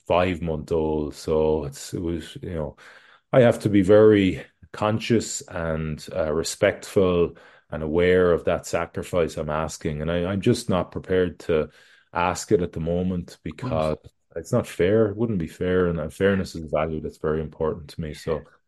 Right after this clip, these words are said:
Speaker 1: um, it, yeah, so whatever I do next, the, the, um, the problem I'm trying to solve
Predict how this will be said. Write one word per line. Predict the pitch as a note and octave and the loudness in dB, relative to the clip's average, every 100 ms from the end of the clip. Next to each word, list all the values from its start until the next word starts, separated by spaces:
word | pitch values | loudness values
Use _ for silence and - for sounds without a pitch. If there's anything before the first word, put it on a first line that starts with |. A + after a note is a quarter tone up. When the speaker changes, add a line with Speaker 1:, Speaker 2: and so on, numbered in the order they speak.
| _ _ - | _ _ -6
Speaker 1:
um, | D#2 D#2+ D#2+ - | -2 0 -2 -4
it, | - - | -10 -4
yeah, | B2+ A2+ E2 | 4 6 6
so | - A2 | 2 4
whatever | A#2 D3 E3 | 8 8 10
I | D3 | 10
do | C3 | 8
next, | B2 A#2+ - - - - - _ _ _ _ | 6 4 2 -14 -18 -20 -20 _ _ _ _
the, | G#2 G2 G2 F#2+ F#2+ F2+ E2+ - - - G1+ G#1+ G#1 _ _ _ _ - | 4 6 6 6 6 4 0 -4 -12 -14 -16 -20 -20 _ _ _ _ 0
the, | A2 G2+ F2 F2+ F2+ | 6 6 6 2 -2
um, | F#2+ F2+ F2 E2+ D#2 - _ - | -4 -6 -6 -6 -10 -16 _ -8
the | - | -8
problem | - B2+ C3 C3 B2+ A2+ | 2 6 8 8 8 8
I'm | G#2 G2 | 4 2
trying | - G#2+ G#2 G2 | 2 2 2 0
to | - | -6
solve | - G2+ G#2 G#2 G2+ F#2+ - | -4 2 6 8 6 4 -4